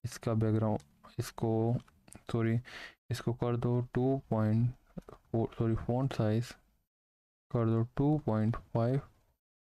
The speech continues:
रैम। तो देख लेते हैं पहले ये कैसा निकल के आता है। अब देखें ज़रा, ये ठीक लग रहा है, ठीक है।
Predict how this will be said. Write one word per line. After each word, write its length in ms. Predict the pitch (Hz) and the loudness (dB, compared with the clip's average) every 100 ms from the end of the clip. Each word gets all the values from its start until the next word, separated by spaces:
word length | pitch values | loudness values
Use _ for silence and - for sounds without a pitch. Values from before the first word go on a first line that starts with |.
| _ - | _ -6
रैम। 260 | 107 104 107 | -2 2 0
तो 180 | - 110 | 0 0
देख 280 | 120 135 123 | 0 -2 -2
लेते 160 | 113 | -2
हैं 80 | 110 | 0
पहले 220 | 110 117 143 - - _ _ _ _ _ _ _ _ _ _ - | 0 0 -2 -6 -20 _ _ _ _ _ _ _ _ _ _ -4
ये 120 | 117 | -2
कैसा 380 | 113 113 - 117 117 127 | -2 -2 -2 -2 0 0
निकल 320 | 113 110 107 | 2 2 2
के 120 | 107 | 0
आता 220 | 104 107 | 0 0
है। 140 | 107 113 - - - _ | -2 -2 -8 -20 -20 _
अब 100 | 123 | -2
देखें 220 | 123 131 147 | 0 0 0
ज़रा, 420 | 135 127 123 127 | 0 0 0 0
ये 160 | 123 120 | 0 0
ठीक 260 | 120 117 113 | 0 0 2
लग 160 | 110 | 2
रहा 140 | 104 107 | 2 2
है, 60 | |
ठीक 200 | 104 113 | 0 0
है। 120 | 135 | 0